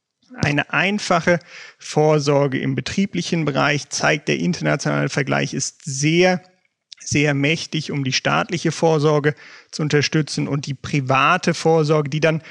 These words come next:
obendrauf vielleicht noch den Konsum ermöglicht.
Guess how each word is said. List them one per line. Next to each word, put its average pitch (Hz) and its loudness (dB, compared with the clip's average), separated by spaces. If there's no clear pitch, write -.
obendrauf 151 2
vielleicht 143 -2
noch 131 -2
den 139 -2
Konsum 143 -2
ermöglicht. - -8